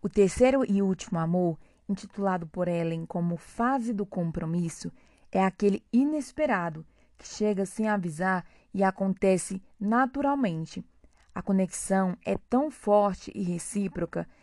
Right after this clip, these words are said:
que o amor não tem roteiro e a relação apenas acontece. Quando você vai ver, já está fazendo planos que incluem a pessoa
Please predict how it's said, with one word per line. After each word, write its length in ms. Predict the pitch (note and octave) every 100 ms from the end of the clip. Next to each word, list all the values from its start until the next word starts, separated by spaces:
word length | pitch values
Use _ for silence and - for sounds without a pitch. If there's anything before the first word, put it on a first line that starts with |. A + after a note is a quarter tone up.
| _ _ -
que 80 |
o 40 | G#3+
amor 440 | F#3+ F#3+ G3+ F#3+ -
não 220 | G3+ C4
tem 160 | C#4 B3+
roteiro 560 | C#4 B3+ G#3+ G3 F#3 -
e 140 | F#3+
a 40 | G3+
relação 600 | G3+ G3+ G3 - F#3 F#3+
apenas 560 | G#3 - G3+ F#3+ G3
acontece. 720 | G3+ G3 A3 G3+ E3 D#3+ - - _ _ _ _ _ _ _ _
Quando 260 | - B3 A#3
você 200 | G#3+ E3+
vai 180 | E3 D#3+
ver, 280 | F3+ F3+ D#3+ - _ -
já 140 | F3+
está 220 | F#3+ G3+
fazendo 400 | F#3+ F#3+ F3+ G3+ G#3+
planos 420 | G3+ F#3 F3+ F3
que 140 | - A3+
incluem 440 | C4 - G3 G3
a 100 | G3
pessoa 640 | F#3+ G#3 - F#3 F3 F3+